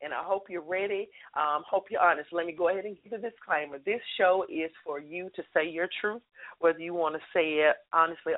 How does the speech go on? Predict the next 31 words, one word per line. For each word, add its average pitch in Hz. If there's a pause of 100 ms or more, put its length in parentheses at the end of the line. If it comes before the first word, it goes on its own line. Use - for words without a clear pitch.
open, 165
and 156
without 156
any 147
holds 151
barred, 220 (300)
or 175
if -
you 214
just 202
wanna 180 (160)
say 170
that 165 (100)
you're 147
listening 190 (260)
and 151
you 156
need 151
some 139
help, 202 (240)
whatever. 175
I 320
want 262
to 185
be 175
able 160
to 156 (100)
give 165
the 156
opportunity 160
for 165